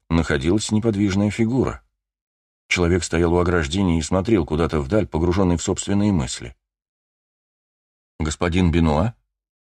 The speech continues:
как вы?» — поинтересовался я, облокотившись на балюстраду рядом с французом.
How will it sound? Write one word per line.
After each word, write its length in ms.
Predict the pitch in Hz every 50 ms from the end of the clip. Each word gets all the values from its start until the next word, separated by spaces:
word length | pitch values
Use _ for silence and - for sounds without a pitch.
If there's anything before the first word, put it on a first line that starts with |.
| _ _ -
как 240 | - 143 120 -
вы?» — 140 | 71 65 - _ _ _ _ _ _ _ _ _ _ _ _ _ _ _ _ _ _
поинтересовался 840 | - 95 90 82 73 87 82 85 - - 82 78 78 76 - - 82
я, 140 | 87 95
облокотившись 680 | 87 69 76 76 78 78 69 - 85 - - 73 - -
на 100 | 76 76
балюстраду 540 | 76 78 82 80 - - 92 90 90 87
рядом 220 | 82 85 82 87 87
с 60 | -
французом. 640 | - - 95 95 87 - 71 60 58 62 62 62